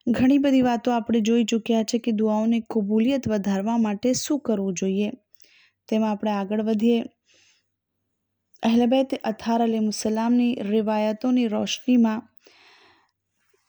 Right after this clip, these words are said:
ઉલમા બયાન કરે છે કે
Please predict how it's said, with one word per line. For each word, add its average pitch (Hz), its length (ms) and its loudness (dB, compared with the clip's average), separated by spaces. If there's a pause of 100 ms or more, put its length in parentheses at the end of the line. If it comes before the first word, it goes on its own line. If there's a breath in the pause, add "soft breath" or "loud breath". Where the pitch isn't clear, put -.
(2500)
ઉલમા 240 340 4
બયાન 277 360 2
કરે 277 280 2
છે 302 200 -2
કે 302 520 -4